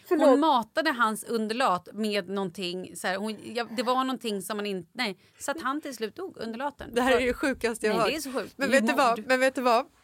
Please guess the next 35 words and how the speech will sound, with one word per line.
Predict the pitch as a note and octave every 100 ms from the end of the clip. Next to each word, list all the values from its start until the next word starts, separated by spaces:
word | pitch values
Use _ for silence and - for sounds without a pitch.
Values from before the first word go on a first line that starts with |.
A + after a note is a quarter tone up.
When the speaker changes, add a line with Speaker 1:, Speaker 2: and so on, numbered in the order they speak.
| _ _
Speaker 1:
<clears throat> | D#4+ D4 A#3+ C4+
Förlåt. | C#4+ A#3 G3+ - - - _ _ _ _ _
Speaker 2:
Men | A3 A3+
det |
är | D#4
ju | C4+
att |
Speaker 1:
Nu, | D4
Speaker 2:
hämnas | C4 G3 F3
Speaker 1:
ja, | G#3+ A#3+
Speaker 2:
ordentligt. | A#3 F3+ B3+
Speaker 1:
jo, | B3+ C4
men | C#4 C4+
nu | D4+
när | C#4+ C4
du | A3
berättar | A3+ C4 - F#3
det |
här, | G3+ A3+ -
<laughs> | _
det | D3+ F3 D#3 F#3 _ -
är | F#3 D#3+ D#3+ F3
ju | G3
mord. | G#3+ G3+ A3+ A#3 - -
Speaker 2:
<laughs> | D4+ -
Ja, | B3+ D#4 A3+ G3+
det |
är | C4 E3 G#4+
ju | A4
mord. | F3+
Speaker 1:
Det | G#3+ G3+
är | A#3 G3+ F#3+
det. | G3 G3+ - - - -
Det | A#3
är | A#3 A3